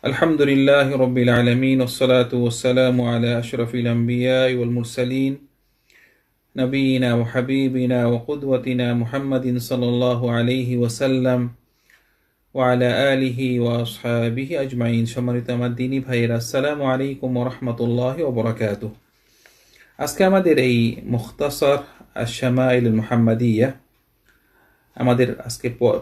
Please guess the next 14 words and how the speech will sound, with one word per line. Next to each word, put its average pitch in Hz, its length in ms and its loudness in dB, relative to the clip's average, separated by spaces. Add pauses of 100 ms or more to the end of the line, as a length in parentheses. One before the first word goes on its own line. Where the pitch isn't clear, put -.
পঞ্চম 131 480 0
পর্ব 113 340 2
নিয়ে 113 140 2
আমরা 113 180 2
আলোচনা 113 340 0
করব। 113 500 0 (1400)
আজকে 139 260 -4
আমাদের 170 280 -4
এই 143 140 -2
পর্বতে 135 840 0 (300)
রাসূলুল্লাহ 139 580 -4
সাল্লাল্লাহু 131 640 -2
আলাইহি 123 300 -2
ওয়াসাল্লামের 120 640 -2